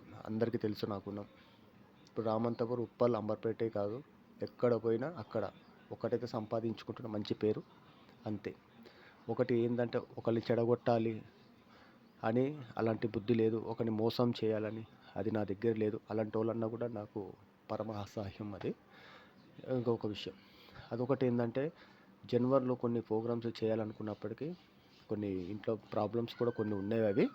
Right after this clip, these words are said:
ఏంటంటే, రెండు చేతులు ఇట్లా కొడితేనే సౌండ్ వస్తది, ఒక చేయి కొడితే రాదు. అది నాకు కూడా తెలుసు. ఈరోజు కొంతమంది సబ్స్క్రైబర్స్ బయట నాకు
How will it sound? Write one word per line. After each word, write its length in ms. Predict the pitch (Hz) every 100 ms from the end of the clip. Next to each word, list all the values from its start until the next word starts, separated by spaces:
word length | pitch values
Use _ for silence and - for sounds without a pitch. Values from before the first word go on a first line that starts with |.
| - - - - - - - - -
ఏంటంటే, 460 | 110 127 123 165
రెండు 340 | 117 110 120 139
చేతులు 640 | 131 135 135 151 143 113 95
ఇట్లా 200 | - 107
కొడితేనే 420 | - 113 - 135
సౌండ్ 360 | 156 120 120 120
వస్తది, 260 | - 104
ఒక 180 | 87 101
చేయి 200 | 135 123
కొడితే 240 | 120 113 127
రాదు. 340 | 101 104 127 - - - - - -
అది 100 | 107
నాకు 200 | 101 101
కూడా 120 | 123
తెలుసు. 320 | 120 113 151
ఈరోజు 440 | 175 117 123 131 151
కొంతమంది 540 | - 151 117 113 120
సబ్స్క్రైబర్స్ 640 | - 110 - 123 117 117
బయట 280 | 147 113 110
నాకు 380 | 110 104 - 87